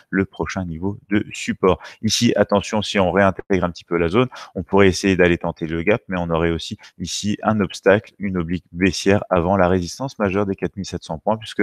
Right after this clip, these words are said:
pour combler le gap, il faudrait qua-, quasiment en fait revenir sur les quatre mille sept cent trente-cinq points sur ici le cac quarante C F D. Donc à voir ce qui va se passer, si on peut poursuivre directement, si on va hésiter un petit peu comme ceci avant de relancer,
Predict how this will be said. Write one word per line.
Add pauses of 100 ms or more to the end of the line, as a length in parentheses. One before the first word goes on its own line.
(320)
pour
combler
le
gap,
il
faudrait
qua-, (100)
quasiment
en
fait
revenir
sur
les (280)
quatre
mille
sept
cent
trente-cinq
points
sur
ici
le
cac
quarante
C
F
D.
Donc (300)
à
voir
ce
qui
va
se
passer, (240)
si
on
peut
poursuivre
directement,
si
on
va
hésiter
un
petit
peu
comme
ceci
avant
de
relancer,